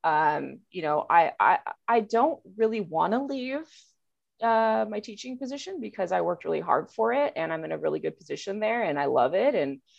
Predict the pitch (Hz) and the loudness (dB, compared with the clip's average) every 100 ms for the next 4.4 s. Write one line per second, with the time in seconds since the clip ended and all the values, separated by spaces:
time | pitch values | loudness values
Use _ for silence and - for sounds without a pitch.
0 | _ _ _ 165 165 175 - 156 160 - | _ _ _ -2 -2 -6 -8 -8 -8 -2
1 | 170 - 165 156 165 151 147 170 190 196 | -2 -2 -8 -8 -12 -10 -6 -6 -6 -6
2 | 214 240 240 170 160 151 156 151 147 147 | -4 -6 -6 -6 -6 -4 -2 -2 0 2
3 | 156 196 247 226 202 196 208 160 - - | 2 2 0 -6 -8 -4 -2 -2 -4 -14
4 | 175 151 - - | -16 -16 -16 -18